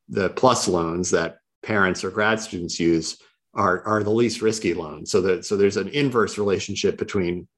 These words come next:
risk and, uh, i-, high interest rates, which is not what you would see in a normal situation. And it just underscores that the terms are not related to the riskiness of the loan.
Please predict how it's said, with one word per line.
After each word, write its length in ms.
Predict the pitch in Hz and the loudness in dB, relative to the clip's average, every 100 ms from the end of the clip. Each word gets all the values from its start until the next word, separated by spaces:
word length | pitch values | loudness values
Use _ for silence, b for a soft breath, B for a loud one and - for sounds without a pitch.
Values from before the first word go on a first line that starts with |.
| _ _ _ _ | _ _ _ _
risk 540 | 117 107 95 92 - 107 | -8 0 0 0 -4 -4
and, 380 | 92 85 82 | -2 -2 -4
uh, 420 | - 95 82 80 - | -4 -4 -2 -4 -6
i-, 80 | - - | -8 -4
high 240 | 113 101 | 0 2
interest 320 | 98 101 95 | 2 0 -2
rates, 240 | 85 82 - | -2 -2 -4
which 160 | 85 | -6
is 120 | 90 87 | -6 0
not 220 | 107 95 | 2 4
what 120 | 95 | 2
you 100 | 92 | 2
would 140 | 87 | 0
see 240 | - 98 90 | 0 0 0
in 80 | 82 | -2
a 60 | |
normal 400 | 87 98 95 85 | 0 0 0 -2
situation. 760 | 80 90 - 82 78 - 82 87 | -4 -4 -4 -6 -8 -10 -14 -8
And 100 | 95 | -4
it 60 | 90 | 2
just 240 | 107 - | 2 2
underscores 840 | 110 110 101 - 104 90 85 85 - | -2 0 0 0 0 0 0 -2 -6
that 200 | 90 - | -4 -4
the 60 | |
terms 400 | 76 98 90 85 | -2 0 0 0
are 80 | 90 | -2
not 380 | 95 95 90 - | 0 0 0 -2
related 480 | 95 92 90 85 80 | -2 0 0 0 -2
to 220 | - 78 | -4 -2
the 80 | 82 | 0
riskiness 560 | 90 - 90 80 78 | 0 0 -4 -6 -6
of 100 | 80 | -10
the 80 | - | -6
loan. 340 | 92 107 85 | -4 -4 -6